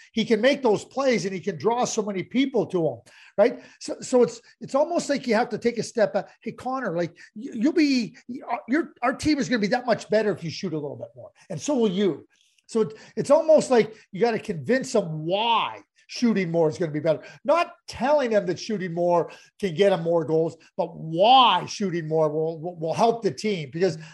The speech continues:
I think ultimately that's where Connor's at. And I, I think you run in, th-, think about, like, Joe Thornton. Joe Thornton had, like, Joe Thornton has a, had a shot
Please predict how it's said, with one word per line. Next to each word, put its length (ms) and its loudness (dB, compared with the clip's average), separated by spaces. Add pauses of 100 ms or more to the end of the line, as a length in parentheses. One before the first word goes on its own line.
(120)
I 80 4
think 160 0
ultimately 440 4
that's 220 2
where 100 -6
Connor's 460 -6
at. 340 -2
And 120 -4
I, 80 -6 (280)
I 80 0
think 220 -4
you 80 -2
run 220 2
in, 140 -4 (280)
th-, 120 -8 (240)
think 200 -2
about, 380 -4 (160)
like, 240 0
Joe 180 4
Thornton. 420 -4
Joe 220 0
Thornton 420 2
had, 280 -6
like, 280 -6
Joe 180 -2
Thornton 380 0
has 200 -2
a, 260 -14
had 140 0
a 40 -10
shot 480 0